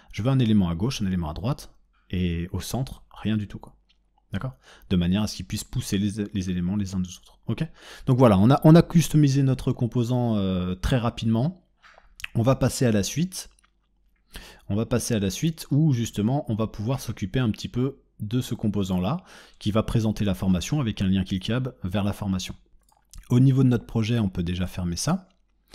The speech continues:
On peut fermer ça. On va juste peut-être copier ça pour gagner un petit peu plus de temps dans la conception. Donc ici, on va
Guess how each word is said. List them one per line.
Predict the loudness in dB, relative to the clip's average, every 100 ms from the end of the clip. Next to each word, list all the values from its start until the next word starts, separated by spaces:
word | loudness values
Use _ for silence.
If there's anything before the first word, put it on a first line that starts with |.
| -20 -20 -20 -10
On | -4
peut | -4
fermer | -4 -4 -4
ça. | -2 -4 -6 _ -6
On | -4
va | -4
juste | -4 -8 -10 -16 -12
peut-être | -8 -8
copier | -6 -6 -4 -6
ça | -4 -8
pour | -6
gagner | -4 0 -2
un |
petit | -4 -10
peu | -14
plus | -14 -10 -6
de | -6
temps | -4 -6 -8 _
dans | -4 -2
la | -4
conception. | -4 -8 -8 -10 -10 -10 _ _ _ _ _ _ -20 -20 -18 -20 -6
Donc | -2 2
ici, | 2 2 2 4
on | 4
va | 4 4 2